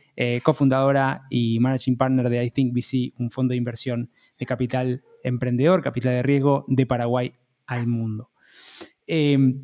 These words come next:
quería preguntarte, como te decía, ¿cómo pensás que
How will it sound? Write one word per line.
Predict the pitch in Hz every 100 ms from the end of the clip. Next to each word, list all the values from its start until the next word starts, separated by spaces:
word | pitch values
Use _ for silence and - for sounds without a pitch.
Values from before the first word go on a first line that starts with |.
| -
quería | - 151 156
preguntarte, | 151 143 156 143 156 143 - _
como | - 143
te | 135
decía, | 135 131 151 143 - - _ _ _ _ _ _ _ _ _
¿cómo | - 160 175
pensás | 151 147 - 151 147 -
que | 143 135 135 135 135 135